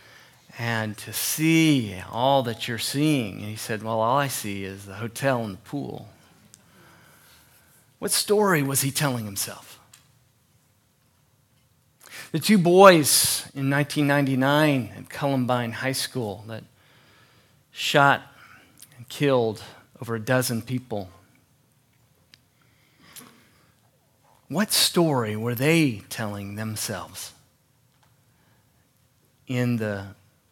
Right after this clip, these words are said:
months and years that led up to that horrific event? What story were they living? What were they telling themselves? What story was running in their mind that,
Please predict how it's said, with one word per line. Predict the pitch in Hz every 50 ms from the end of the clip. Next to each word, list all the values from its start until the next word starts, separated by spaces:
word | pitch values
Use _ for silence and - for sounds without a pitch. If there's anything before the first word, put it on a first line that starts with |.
| _ _ - - _ _ -
months | 127 127 135 135 120 - - - - - - - - - _ _ _ _ _ _ _ _ -
and | 123 117 117
years | 123 123 135 139 139 131 120 110 101 -
that | 127 113 - - - -
led | 107 117 120 131 139 139 135 127 123
up | 127 127 123 123 - -
to | - - - 117 113 110
that | 104 113 113 -
horrific | - - - 117 107 117 117 - - - 104 - - - - - - - - _ _ _ _
event? | - 98 101 110 131 143 139 117 - - - - - _ _ _ _ _ _ _ _ _ _ _ _ _ _ _ _ _ _ _ -
What | 165 190
story | - - - - 220 220 220 202
were | 185 190
they | 180 170 165
living? | 156 156 175 175 131 123 107 123
What | 165 185 175
were | 202 202
they | 180 185 170 147 - - - -
telling | - - - 160 165 165 139 123
themselves? | 110 104 - - 113 104 110
What | 151 202 -
story | - - - - 208 202 190 196 175 160
was | 131 131 117 117
running | 131 139 175 180 190 202 208 202
in | 190 180
their | 170 156 143
mind | 139 139 135 135 135 135 139 131 123 117 113
that, | 113 110 113